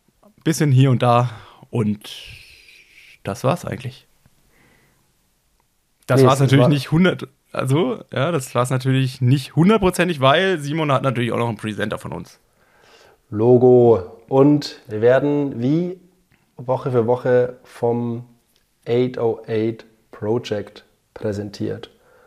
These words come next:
Speaker 2: Und wer immer noch nicht weiß, was das eight oh eight Project ist, ich wiederhole mich natürlich gerne, das eight oh eight Project ist, wie ich's betitel, das Dach über dem Ausdauersport-Zirkuszelt, das alles in der Manege hat, was wir irgendwie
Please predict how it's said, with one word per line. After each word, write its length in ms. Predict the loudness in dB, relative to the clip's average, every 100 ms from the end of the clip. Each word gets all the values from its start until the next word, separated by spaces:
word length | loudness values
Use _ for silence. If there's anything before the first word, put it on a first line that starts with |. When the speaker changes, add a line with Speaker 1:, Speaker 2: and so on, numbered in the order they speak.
| _ _ -10
Speaker 2:
Und 140 | -4
wer 160 | -2 0
immer 220 | 4 4
noch 160 | 4 0
nicht 200 | -4 0
weiß, 440 | 2 2 0 -6
was 160 | -10 -10
das 120 | -12
eight 200 | -6 -2
oh 60 |
eight 180 | -2 -4
Project 460 | -2 -2 -2 -6 -4
ist, 360 | -4 -6 -10 _ -20 -20 -20 -20 -8
ich 160 | -4 0
wiederhole 320 | 2 6 6
mich 160 | 6
natürlich 380 | 2 0 0 0
gerne, 400 | 2 2 2 0
das 200 | -2 -6
eight 200 | -2 0
oh 80 | 2
eight 180 | 0 -2
Project 600 | 0 0 2 0 0 -2
ist, 340 | -6 -6 -8
wie 80 | -8
ich's 320 | -4 -4 -8
betitel, 540 | -16 -10 -4 -2 0 0
das 480 | 0 0 -6 -18 -20 _ _ _ _ _ _ _ _ _ _ 0
Dach 360 | 2 2 -2 -6
über 240 | -2 2 2
dem 420 | 4 2 2 -2
Ausdauersport-Zirkuszelt, 1900 | -4 -4 0 0 0 -4 -6 0 0 -2 -14 -8 -6 -2 -4 -6 -6 -4 -2
das 380 | -2 -4 -8 -18
alles 340 | -6 0 0 0
in 100 | -2
der 100 | 0
Manege 480 | 0 -2 -2 -2
hat, 180 | -6 -6
was 240 | -8 -8 -4
wir 260 | -2 -2
irgendwie 640 | -4 -4 -4 -4 -4 -6